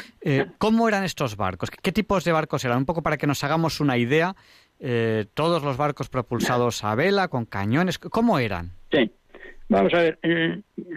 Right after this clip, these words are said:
Speaker 2: eminentemente los barcos que pelea-, que pelearon aquí eran barcos de lo que se llama marina rémica, de remos. Aunque llevaban velas, las velas eran para el tránsito. O sea, eran predominantemente barcos de remos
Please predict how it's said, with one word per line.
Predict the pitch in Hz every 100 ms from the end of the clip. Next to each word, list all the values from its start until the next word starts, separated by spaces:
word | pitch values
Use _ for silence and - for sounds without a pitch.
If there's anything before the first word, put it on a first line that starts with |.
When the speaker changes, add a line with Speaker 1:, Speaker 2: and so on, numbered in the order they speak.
| 151 -
Speaker 2:
eminentemente | - 185 208 220 190 202 190 - 185 175 - _ _ _ _
los | - 160 135
barcos | 196 180 180 -
que | 160
pelea-, | 156 156 156
que | - 151
pelearon | 156 151 160 151
aquí | 147 165
eran | 151 151 160
barcos | 151 170 - 156 - - -
de | 147
lo | 143 143
que | 151
se | 151
llama | 160 156
marina | 151 151 160 156
rémica, | 139 143 127 104 - 101 92 _ _ _ _
de | 156
remos. | 170 170 123 95 - - _ _ _
Aunque | - 131 143
llevaban | 160 202 202 185
velas, | 185 170 165 -
las | - 135
velas | 170 175 151
eran | 156 147 123
para | 135 127
el | 120
tránsito. | 117 98 - _ -
O | - _ _ - -
sea, | 165 -
eran | 175 165
predominantemente | 151 151 156 160 156 156 160 156 156 151 156
barcos | 139 170 165 165 135
de | 147
remos | 131 135 120